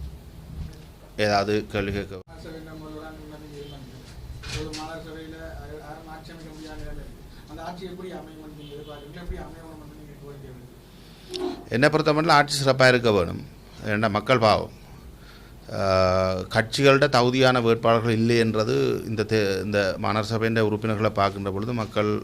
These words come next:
Speaker 1: ஆ, புரிஞ்சு கொள்வார் என்று நான் நினைக்கிறேன். ஆ, நாங்கள் போட்டியிட்டு வெட்-, வெ-, வெ-, வெற்றி பெற்றிருந்தால் நாங்கள் நிச்சயமாக சிறப்பான ஆட்சி ஒன்றை கொடுத்திருப்போம். நாங்கள் எவ்வாறான ஆட்சி ஒன்றை கொடுக்க வேண்டும் என்று எண்ணியிருந்தோமோ அவ்வாறான ஒரு ஆட்சியை,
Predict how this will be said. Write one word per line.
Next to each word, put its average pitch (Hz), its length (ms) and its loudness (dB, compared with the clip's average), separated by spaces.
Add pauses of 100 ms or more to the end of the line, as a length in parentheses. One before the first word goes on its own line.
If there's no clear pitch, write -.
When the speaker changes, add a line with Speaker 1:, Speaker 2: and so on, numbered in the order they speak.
(160)
Speaker 1:
ஆ, 90 240 -2 (100)
புரிஞ்சு 110 340 -4
கொள்வார் 107 320 4
என்று 101 180 -4
நான் 104 120 -2
நினைக்கிறேன். 95 500 -4 (800)
ஆ, 120 1000 8
நாங்கள் 143 380 6
போட்டியிட்டு 147 580 4
வெட்-, 131 300 -2
வெ-, 127 280 4
வெ-, 120 140 4
வெற்றி 123 240 2
பெற்றிருந்தால் 123 500 0
நாங்கள் 131 220 2
நிச்சயமாக 117 340 0
சிறப்பான 110 340 2
ஆட்சி 104 280 2
ஒன்றை 107 180 2
கொடுத்திருப்போம். 107 680 -2 (400)
நாங்கள் 143 240 8
எவ்வாறான 151 480 10
ஆட்சி 135 420 6
ஒன்றை 135 260 6
கொடுக்க 127 340 4
வேண்டும் 123 280 4
என்று 120 320 4
எண்ணியிருந்தோமோ 123 600 6
அவ்வாறான 123 600 6
ஒரு 117 120 4
ஆட்சியை, 123 540 4